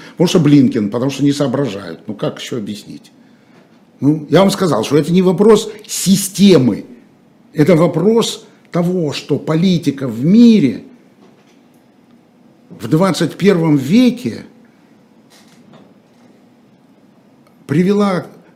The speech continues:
с-, сложилась таким образом, что у политиков произошёл раскол сознания. Они отошли от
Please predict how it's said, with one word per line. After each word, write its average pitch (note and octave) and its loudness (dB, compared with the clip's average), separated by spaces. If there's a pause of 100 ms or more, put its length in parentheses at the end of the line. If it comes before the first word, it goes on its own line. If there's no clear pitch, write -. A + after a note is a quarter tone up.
(180)
с-, - -14
сложилась F#3 2
таким F3 -4
образом, D#3+ -2 (320)
что - -2
у E3 2
политиков E3+ -2 (540)
произошёл E3+ -2
раскол E3 -6
сознания. D3 -4
Они F3 0
отошли F3 -4
от D3 -8